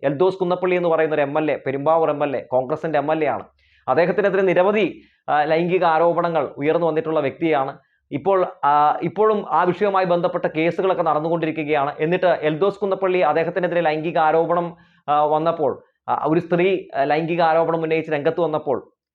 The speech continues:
അദ്ദേഹം രാജിവെച്ച് അന്വേഷണം നേരിടാൻ വേണ്ടി മാറി നിന്നോ? ഇല്ല. അപ്പോ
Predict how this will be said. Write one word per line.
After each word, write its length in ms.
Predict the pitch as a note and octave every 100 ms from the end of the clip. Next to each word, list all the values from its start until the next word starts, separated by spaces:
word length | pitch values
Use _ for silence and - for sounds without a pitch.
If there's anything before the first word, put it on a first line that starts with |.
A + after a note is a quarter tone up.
| -
അദ്ദേഹം 460 | C3 D#3 E3 E3+ E3
രാജിവെച്ച് 640 | D3 D3+ D#3 F3 E3+ E3+ D#3+ - _ _ B2+
അന്വേഷണം 440 | D#3 F3+ F3+ F3
നേരിടാൻ 380 | E3 E3 E3 D#3+
വേണ്ടി 320 | D#3+ D#3 D3+
മാറി 240 | C#3 C#3+ D#3
നിന്നോ? 260 | C3+ A2+
ഇല്ല. 240 | C#3 C3 G#2
അപ്പോ 340 | A#2+ D#3+ C#3+